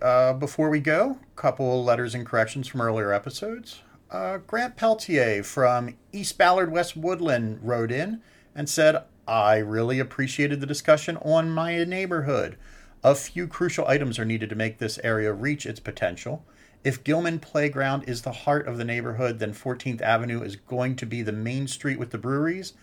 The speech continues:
The pedestrian experience on Fourteenth is quite miserable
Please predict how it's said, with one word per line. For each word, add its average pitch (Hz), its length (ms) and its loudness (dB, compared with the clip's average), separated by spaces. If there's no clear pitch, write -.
The 110 60 -6
pedestrian 127 460 0
experience 127 460 -4
on 117 160 -4
Fourteenth 131 600 -6
is 120 100 -4
quite - 480 -2
miserable 120 640 -4